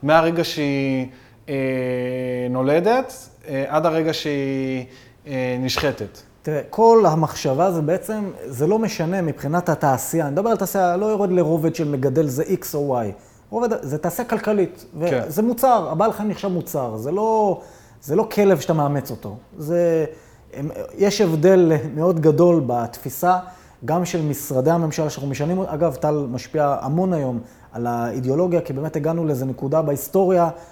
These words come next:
Speaker 2: שצריך להתחשב במוסר, כי מוסר משיק להרבה דברים, אה, גם ל-, לכשרות וגם לצער בעלי חיים שזה מהתורה, לא רק לחוק. זה גם
Speaker 1: וגם
Speaker 2: ל-
Speaker 1: לבריאות.
Speaker 2: וגם לבריאות, בוודאי, בריאות הציבור.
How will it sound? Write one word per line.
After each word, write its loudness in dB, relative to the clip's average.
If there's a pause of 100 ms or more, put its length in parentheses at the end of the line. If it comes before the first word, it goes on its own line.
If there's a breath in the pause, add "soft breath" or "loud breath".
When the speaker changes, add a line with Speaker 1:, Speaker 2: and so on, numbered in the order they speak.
(140 loud breath)
Speaker 2:
שצריך -6
להתחשב -2 (140)
במוסר, -4
כי -6
מוסר -4
משיק -6
להרבה -2
דברים, -2 (440 loud breath)
אה, -6 (100)
גם 0
ל-, 2
לכשרות -4
וגם -4
לצער 0
בעלי 2
חיים -4
שזה -6
מהתורה, -2
לא 0
רק -4
לחוק. -6 (400 loud breath)
זה -6 (100)
גם 2
Speaker 1:
וגם 6
Speaker 2:
ל- 4
Speaker 1:
לבריאות. 2 (160)
Speaker 2:
וגם 0
לבריאות, 4
בוודאי, 4
בריאות -2
הציבור. -2